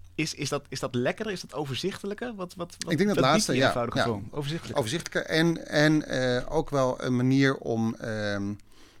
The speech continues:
Speaker 2: eh, een optimale spanning in een vorm te krijgen, denk ik,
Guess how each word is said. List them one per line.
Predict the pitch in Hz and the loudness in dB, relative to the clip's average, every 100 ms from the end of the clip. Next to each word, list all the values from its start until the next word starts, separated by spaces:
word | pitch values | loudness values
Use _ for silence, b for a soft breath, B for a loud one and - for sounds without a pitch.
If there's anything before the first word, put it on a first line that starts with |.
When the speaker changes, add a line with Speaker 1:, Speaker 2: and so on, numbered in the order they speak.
| - | -16
Speaker 2:
eh, | - 104 98 | -4 -2 0
een | 92 - 113 | -2 -4 -4
optimale | 131 - 123 104 95 | -6 -2 0 0 -2
spanning | - 156 147 98 78 - - | -2 0 0 0 -6 -16 -20
in | - 104 | -10 -10
een | 95 | -10
vorm | - 90 82 | -10 -10 -10
te | - | -12
krijgen, | 90 82 - | -12 -12 -14
denk | - - | -16 -16
ik, | - | -16